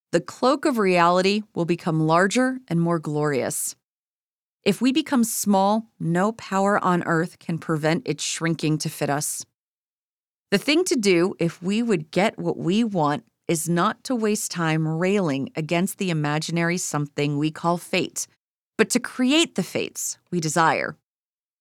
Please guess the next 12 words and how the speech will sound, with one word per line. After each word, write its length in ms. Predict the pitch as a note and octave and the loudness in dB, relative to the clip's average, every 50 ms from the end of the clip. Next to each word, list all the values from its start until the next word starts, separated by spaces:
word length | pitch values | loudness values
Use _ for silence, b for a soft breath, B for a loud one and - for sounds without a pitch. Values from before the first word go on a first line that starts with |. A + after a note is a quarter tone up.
| _ _ _ _ _ _ _ | _ _ _ _ _ _ _
This 280 | F#3+ D4 F#4+ - - | 2 4 4 4 2
we 80 | F#4 F#4 | 0 2
can 180 | F#4 F#4+ D#4+ A#3+ | 4 4 4 6
do 300 | G3 G3+ G3 F#3+ G3 F#3+ | 6 6 6 6 4 4
by 180 | E3 F#3+ F3+ | 4 4 4
setting 600 | F#3+ - - - A3+ A3 A3+ A3+ A#3 A#3+ A3 - _ | 4 2 2 2 4 4 4 4 4 2 2 -2 _
to 140 | - - F3 | 0 0 0
work 360 | D#3 E3 F#3+ A#3+ C4 B3+ _ | 0 2 2 2 2 0 _
to 120 | - B3+ - | -2 -2 -2
change 580 | - - - - G3 F3 E3+ F3 F3+ E3 - | -2 -4 -2 0 2 2 2 2 2 0 -2
the 80 | - F3+ | 0 0
moods 480 | F3 D#3+ D3+ D3+ D3 C#3+ D3 D3+ - | 2 2 4 4 4 2 2 -2 -6